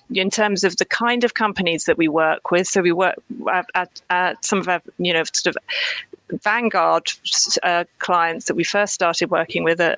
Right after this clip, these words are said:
um, people like NatWest Group, um, Deloitte. We also work with Adobe, um, work with a big U S bank, um, we, we work with the B B C,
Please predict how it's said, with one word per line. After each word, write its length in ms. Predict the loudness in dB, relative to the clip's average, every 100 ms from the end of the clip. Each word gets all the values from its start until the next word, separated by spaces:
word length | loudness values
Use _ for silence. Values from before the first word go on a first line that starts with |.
| -4 -6 -4
um, 240 | -2 -2
people 240 | -2 0 0
like 240 | 0 -2
NatWest 440 | -6 -2 -2 -2 -2
Group, 320 | 0 2 0 _
um, 280 | -2 0 -2
Deloitte. 680 | -2 0 2 2 0 0 -2 -2 -4 -6 -2
We 100 | 2
also 240 | 2 2 2
work 340 | 2 0 0
with 140 | 0
Adobe, 880 | 0 0 2 2 2 2 4 2 2 0
um, 520 | 0 0 -2 -4 -6 -10 -2
work 500 | 2 2 2 -2 0
with 340 | 2 2 2 -2 -4
a 40 |
big 220 | -2 -2 0
U 160 | 0
S 260 | 0 -2 -4
bank, 640 | -2 0 0 -2 -4 -8 -10 -10 -10 -4
um, 460 | 0 0 0 -2 0
we, 160 | 0 -2 -2
we 140 | 0
work 160 | 2 2
with 80 | 0
the 60 |
B 140 | -2 0
B 120 | -2
C, 640 | 0 2 4 4 2 2